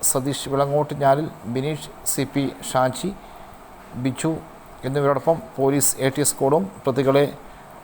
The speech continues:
പിടികൂടുന്നതിൽ പങ്കാളികളായി.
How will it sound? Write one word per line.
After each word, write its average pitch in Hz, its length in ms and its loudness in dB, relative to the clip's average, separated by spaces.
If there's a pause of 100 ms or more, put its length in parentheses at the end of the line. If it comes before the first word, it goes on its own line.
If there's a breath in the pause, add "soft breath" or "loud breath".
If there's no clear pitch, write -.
പിടികൂടുന്നതിൽ 139 680 2 (1900)
പങ്കാളികളായി. 113 600 2